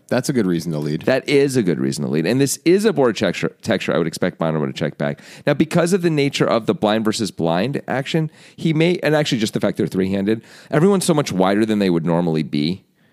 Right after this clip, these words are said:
Speaker 2: Um, although blind versus blind, it's always gonna be like that, right? But, like, so maybe Bonomo has more pieces of this than we would assume.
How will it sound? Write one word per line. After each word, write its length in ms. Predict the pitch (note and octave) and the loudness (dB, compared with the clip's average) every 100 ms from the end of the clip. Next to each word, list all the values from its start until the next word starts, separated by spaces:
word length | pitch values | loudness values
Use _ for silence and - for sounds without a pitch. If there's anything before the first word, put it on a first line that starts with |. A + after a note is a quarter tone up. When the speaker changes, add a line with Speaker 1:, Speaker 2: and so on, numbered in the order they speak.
| _ _ _ - | _ _ _ -4
Speaker 2:
Um, 420 | F2 E2+ D#2 D2+ - | -2 0 0 -4 -4
although 200 | A#2 C#3+ | 0 0
blind 220 | C#3 F3+ | 2 0
versus 220 | D#3+ C3 G#2 | 2 0 0
blind, 220 | A2 G2 | 0 2
it's 100 | E2 | 2
always 200 | F2+ - | 0 0
gonna 120 | C#2 | -4
be 80 | G#1 | -4
like 160 | G1+ | -6
that, 140 | - - | -6 -4
right? 200 | D2 D#2+ - - | -2 -4 -6 -4
But, 80 | A#2+ | 0
like, 240 | A#2+ - - | 0 -2 -10
so 140 | - D#3 | 0 2
maybe 260 | D#3+ F3 | 4 2
Bonomo 300 | F3 D#3+ D3 | 2 2 2
has 160 | C#3+ B2 | 0 2
more 160 | B2 | 0
pieces 380 | A#2+ C3 A#2+ - | 0 -2 -2 0
of 120 | G2+ | -2
this 160 | F2+ F2+ | 0 0
than 140 | F#2+ E2+ | 0 2
we 120 | F2+ | 2
would 160 | E2 - | 2 0
assume. 500 | - - E2 G#2 | -2 -2 0 -2